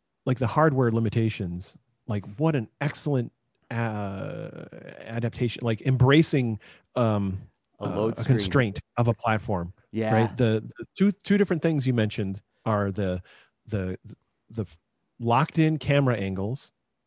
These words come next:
Speaker 1: right? And, uh, because that was because the ba-, the backgrounds at the time, they were pre-rendered. And so you had essentially something that would,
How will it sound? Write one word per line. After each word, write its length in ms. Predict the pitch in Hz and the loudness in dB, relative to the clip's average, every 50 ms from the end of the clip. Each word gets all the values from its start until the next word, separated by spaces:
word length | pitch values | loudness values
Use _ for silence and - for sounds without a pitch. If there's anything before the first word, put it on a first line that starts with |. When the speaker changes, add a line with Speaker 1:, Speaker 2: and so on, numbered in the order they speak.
| _ _ - | _ _ -4
Speaker 1:
right? 280 | 110 107 104 120 139 _ _ _ _ _ _ _ _ - | -2 -2 -2 -2 -4 _ _ _ _ _ _ _ _ -2
And, 500 | - 120 127 127 123 127 127 131 127 139 - _ _ _ _ _ _ _ - | 2 2 4 4 4 4 2 2 0 -2 -4 _ _ _ _ _ _ _ 2
uh, 200 | 127 117 113 110 | 4 4 4 4
because 340 | 113 143 - 170 151 131 127 | 4 4 6 6 4 4 6
that 160 | 170 160 202 | 6 6 6
was 100 | 247 - | 6 6
because 300 | - 170 - 156 135 123 | 4 4 4 4 4 4
the 100 | 147 135 | 2 2
ba-, 200 | 110 - - - | 2 0 -2 0
the 120 | 117 127 | 0 0
backgrounds 580 | 107 - 117 131 - - 143 127 120 120 113 107 | 2 2 2 2 2 2 2 2 2 0 0 0
at 100 | 107 104 | 0 0
the 80 | - 104 | -2 -2
time, 380 | - 165 247 269 131 127 117 | -2 -2 0 0 0 0 0
they 100 | 104 107 | 0 0
were 180 | 104 110 120 117 | 0 2 0 0
pre-rendered. 840 | 113 - - 110 107 107 98 110 139 139 98 95 92 87 92 95 - _ _ _ _ _ _ _ _ _ _ _ _ _ _ _ _ _ _ _ _ _ _ _ _ _ _ - | -2 -2 -2 -2 -2 0 0 -2 -2 -2 -4 -4 -6 -6 -6 -8 -12 _ _ _ _ _ _ _ _ _ _ _ _ _ _ _ _ _ _ _ _ _ _ _ _ _ _ -2
And 200 | 113 117 113 110 | 0 0 0 0
so 400 | - - 123 117 101 101 110 101 - - - - - _ | 0 0 2 2 2 2 0 -2 -6 -12 -20 -20 -12 _
you 160 | - 117 139 147 | 4 8 8 8
had 440 | 131 143 135 127 123 123 117 120 - | 8 8 6 6 6 4 4 2 0
essentially 480 | 123 117 - 127 120 117 - 127 120 | 0 0 2 0 0 0 0 0 -2
something 400 | 107 - - 117 113 117 117 110 104 | 0 0 0 0 0 0 -2 -2 -2
that 280 | 110 101 101 104 - | -2 -2 -2 -4 -6
would, 400 | 120 113 107 110 104 104 98 98 | -6 -4 -2 -2 -2 -2 -4 -6